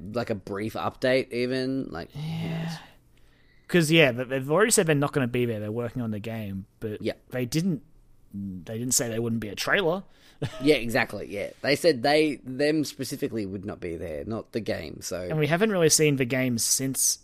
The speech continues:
Speaker 2: the E three was
Speaker 1: Ooh.
Speaker 2: announced back in twenty fifteen, so it's
Speaker 1: Yeah.
Speaker 2: been a couple of years. Mm.
Speaker 1: Yeah.
Speaker 2: But these things take time, like, the, the Shenmue games take time.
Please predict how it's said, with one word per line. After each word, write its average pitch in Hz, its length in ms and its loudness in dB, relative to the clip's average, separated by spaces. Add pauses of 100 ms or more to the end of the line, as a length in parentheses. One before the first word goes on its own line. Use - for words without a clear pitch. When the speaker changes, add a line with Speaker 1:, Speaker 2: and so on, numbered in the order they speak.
(120)
Speaker 2:
the 120 100 -6
E 120 120 -2
three 123 220 -6
was 113 140 2
Speaker 1:
Ooh. 101 160 -2
Speaker 2:
announced - 420 -4
back 117 220 -8
in 110 140 -4
twenty 117 480 -4
fifteen, 170 640 -4
so 170 280 2
it's - 120 2
Speaker 1:
Yeah. 107 60 -4
Speaker 2:
been 110 100 0
a 127 100 -2
couple 226 360 -2
of 180 60 2
years. 131 680 2 (120)
Mm. 90 800 -8
Speaker 1:
Yeah. 92 540 -2 (580)
Speaker 2:
But 165 100 0
these 220 140 4
things 220 180 6
take 214 160 6
time, 147 340 4
like, 120 200 -4
the, 131 160 -2
the 139 220 -4
Shenmue 180 300 4
games 165 280 4
take 160 180 2
time. 113 460 0